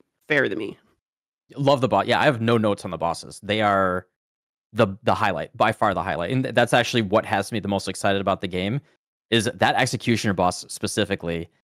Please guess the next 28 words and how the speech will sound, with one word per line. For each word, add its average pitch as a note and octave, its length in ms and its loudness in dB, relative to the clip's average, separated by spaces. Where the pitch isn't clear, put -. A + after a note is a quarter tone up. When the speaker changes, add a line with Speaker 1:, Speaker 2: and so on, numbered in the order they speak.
Speaker 2:
The G#2+ 380 4
intro D#3 640 6
with G#2 160 -2
him A2 180 -2
just, G2+ 200 -8
like, G2 160 -16
cutting C#3 260 -2
someone's B2+ 300 -4
head A#2+ 200 -4
off, A#2+ 240 -2
jumping A#2+ 420 0
down, A2 280 0
the G#2+ 140 -2
sound, A#2 400 2
like, G#2+ 140 -2
swells, A2+ 720 4
and A2 100 -2
you G#2+ 60 0
get A2+ 100 0
this A2+ 160 -4
big B2 480 0
boom C3+ 260 6
when A#2 120 4
he A#2 80 2
lands A2 260 -2
on A2+ 80 0
the G#2+ 80 -2
ground. G2+ 480 0